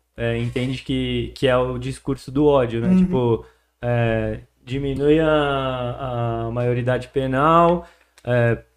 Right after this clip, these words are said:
Speaker 1: la-, é, bandido bom é bandido
Speaker 2: Bandido
Speaker 1: morto,
Speaker 2: morto,
Speaker 1: não
Speaker 2: então.
Speaker 1: sei o quê, porque
Speaker 2: Uhum.
Speaker 1: os caras realmente, já, na, na fé deles,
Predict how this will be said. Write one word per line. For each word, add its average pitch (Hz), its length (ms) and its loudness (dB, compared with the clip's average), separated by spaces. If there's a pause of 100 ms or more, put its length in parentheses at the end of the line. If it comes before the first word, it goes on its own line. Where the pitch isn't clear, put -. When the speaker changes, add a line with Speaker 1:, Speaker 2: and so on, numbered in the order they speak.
(160)
Speaker 1:
la-, 127 240 0
é, 110 580 -2
bandido 120 380 2
bom 131 200 4
é 135 40 4
bandido 131 380 0
Speaker 2:
Bandido 139 140 2
Speaker 1:
morto, 165 340 10
Speaker 2:
morto, 180 160 2
Speaker 1:
não 165 120 0
Speaker 2:
então. 143 100 -4
Speaker 1:
sei 160 140 -2
o 151 40 -10
quê, 180 300 -4
porque 139 220 -6
Speaker 2:
Uhum. 127 60 0
Speaker 1:
os 123 60 -8
caras 135 260 2
realmente, 147 420 -2
já, 156 260 -4
na, 131 280 -6
na 127 200 0
fé 135 240 2
deles, 147 640 0